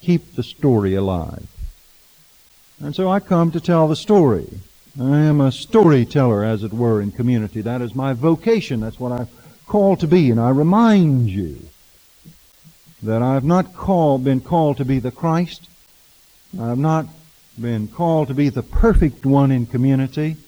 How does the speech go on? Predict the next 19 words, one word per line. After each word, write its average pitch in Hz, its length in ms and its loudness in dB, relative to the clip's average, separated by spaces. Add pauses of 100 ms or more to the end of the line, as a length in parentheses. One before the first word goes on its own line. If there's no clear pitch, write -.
(640)
I 117 100 -6
have 123 100 -4
not 180 360 -2
been 135 180 -2
called 160 420 -2
to 143 60 -10
be 151 160 0
the 135 100 -2
one 156 420 0 (440)
that 139 140 -2
is 131 240 2
the, 131 160 0
the 127 180 -4
one 160 240 2
who 139 140 2
leads 143 340 2
the 135 260 0
exemplary 127 800 2
life. 139 360 2